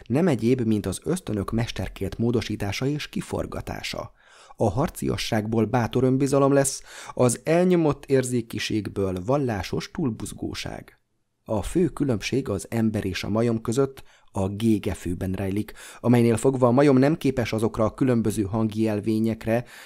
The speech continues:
amelyekkel a gondolatot szavakba tudjuk átfordítani. Ebben nem értettem egyet vele, de doktor Moreau rideg udvariatlansággal viszonozta ellenvetésemet,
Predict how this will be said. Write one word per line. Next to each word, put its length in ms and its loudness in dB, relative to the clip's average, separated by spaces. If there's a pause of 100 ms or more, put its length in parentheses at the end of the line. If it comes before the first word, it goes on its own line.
(120)
amelyekkel 640 0
a 80 2
gondolatot 720 2
szavakba 480 -2
tudjuk 380 -4
átfordítani. 920 -8 (840)
Ebben 380 -2
nem 240 0
értettem 500 -2
egyet 300 -2
vele, 260 0 (300)
de 160 2
doktor 400 4
Moreau 400 6
rideg 360 0
udvariatlansággal 960 -2
viszonozta 480 -4
ellenvetésemet, 920 -2